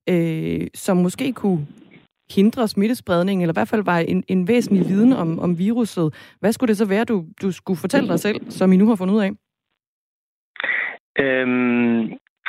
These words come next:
Speaker 2: det var, at, øh, virusen var allerede i gang med at cirkulere i Wuhan, øh, meget mere,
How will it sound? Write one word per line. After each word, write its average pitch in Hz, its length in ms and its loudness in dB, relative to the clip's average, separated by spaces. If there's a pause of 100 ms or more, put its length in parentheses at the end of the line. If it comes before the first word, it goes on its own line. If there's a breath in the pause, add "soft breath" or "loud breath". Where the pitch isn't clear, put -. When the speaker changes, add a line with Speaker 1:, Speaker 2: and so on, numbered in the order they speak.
(560)
Speaker 2:
det 143 260 -2
var, 147 300 -4 (100)
at, 127 500 -2
øh, 110 720 0 (480)
virusen 123 520 0
var 110 120 0
allerede 107 360 -2
i - 160 -10
gang 101 120 -4 (200)
med 104 120 -10 (120)
at 101 80 -10
cirkulere 104 500 -2
i 104 100 -4
Wuhan, 98 340 -2 (280)
øh, 107 260 -2
meget 107 240 -4
mere, 104 240 -2